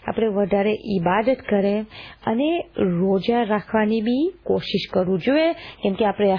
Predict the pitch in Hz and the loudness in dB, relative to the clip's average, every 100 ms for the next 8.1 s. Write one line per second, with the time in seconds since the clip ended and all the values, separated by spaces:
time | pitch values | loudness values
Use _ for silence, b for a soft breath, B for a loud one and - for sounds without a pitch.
0 | - 190 175 262 311 - - 202 160 180 | 0 0 2 2 2 -4 -4 -4 -2 -6
1 | - 240 262 285 302 - B B - 196 | -2 0 2 2 0 -4 B B -4 -2
2 | 170 190 196 185 254 320 339 330 262 247 | 0 0 0 0 2 2 2 2 2 2
3 | 247 240 226 214 214 180 190 - 220 220 | 2 0 -2 -2 0 0 0 -2 0 0
4 | 190 185 - 202 196 185 226 330 B B | 0 0 0 2 2 2 2 0 B B
5 | - 190 190 143 185 180 202 226 226 285 | -4 0 0 2 0 2 2 2 0 0
6 | 349 226 190 180 180 185 190 202 269 - | -2 -2 0 0 0 0 0 -2 -8 -18
7 | - - - 190 208 311 359 - - 180 | -20 -14 -4 0 0 0 -4 -14 -2 0